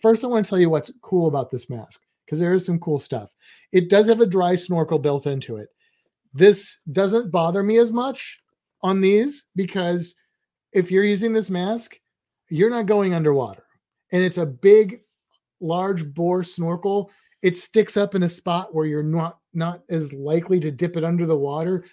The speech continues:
So I think overall, your breathing experience is gonna be much better with this type of dry snorkel than a regular type of dry snorkel. Um, it does come apart, so you can, so you can pack it away.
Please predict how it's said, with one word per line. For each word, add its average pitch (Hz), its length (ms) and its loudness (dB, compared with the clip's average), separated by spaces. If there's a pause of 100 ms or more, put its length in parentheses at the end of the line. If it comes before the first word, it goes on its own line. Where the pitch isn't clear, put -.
(140)
So 170 200 -2
I 165 100 2
think 196 440 -2 (240)
overall, 175 680 0
your 165 200 0
breathing 160 380 0
experience 165 580 -2
is 175 160 -8
gonna 156 220 -4
be 147 120 -2
much 143 400 -8
better 135 340 -2
with 131 220 -10
this 147 200 -2
type 147 240 -2
of 143 80 -4
dry 151 180 2
snorkel 156 520 -2 (340)
than 156 100 0
a 143 100 -2
regular 170 600 -2
type 165 220 -4
of 170 140 -6
dry 175 220 -4
snorkel. 185 580 -6 (400)
Um, 151 220 -2 (160)
it 175 160 0
does 196 260 2
come 196 220 -4
apart, 175 560 -2 (320)
so - 140 0
you 175 180 2
can, 156 420 -2
so - 140 -6
you 160 60 -4
can 156 120 -2
pack 160 320 -4
it 160 60 -2
away. 156 480 0